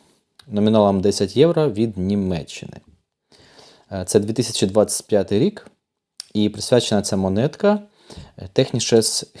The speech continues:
Hilfswerk, або ж Німецькому федеральному агентству технічної допомоги. Сьогодні ми разом з вами її оглянемо. Ну і, друзі, для початку, так,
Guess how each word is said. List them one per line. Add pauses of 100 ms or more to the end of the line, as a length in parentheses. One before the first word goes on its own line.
(100)
Hilfswerk, (300)
або
ж
Німецькому
федеральному
агентству
технічної
допомоги.
Сьогодні
ми
разом
з
вами
її
оглянемо. (640)
Ну
і,
друзі,
для
початку,
так,